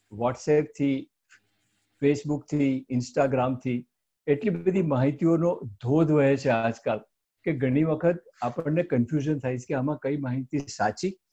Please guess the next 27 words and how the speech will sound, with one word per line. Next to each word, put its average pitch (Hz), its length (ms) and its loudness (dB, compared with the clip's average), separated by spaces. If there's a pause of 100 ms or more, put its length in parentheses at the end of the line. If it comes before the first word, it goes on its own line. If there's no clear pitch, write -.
(340)
અને 156 300 2 (300)
કઈ 139 200 0
માહિતી 123 580 -4 (400)
ખોટી. 110 520 -4 (1120)
આ 175 240 6 (160)
એક 180 200 2
પ્રકારનો 175 400 4
webinar 160 520 4
એવો 151 320 0
છે, - 260 -6 (220)
અત્યારનો 139 420 -2
જે 143 100 -4
આપણે 127 220 -4
webinar 120 400 -4
માણીએ 110 400 -8
છીએ - 180 -6
કે - 0 -
જ્યારે 131 300 2
આપણે 135 320 -4
એકબીજાને 147 600 0 (720)
મળી 120 320 -2
નથી 135 280 -6
શકતા, 104 460 -10 (320)
પરંતુ 123 560 -10
આપણો 110 300 -10
મિત્રતાનો 123 720 -10
સેતુ 113 640 -8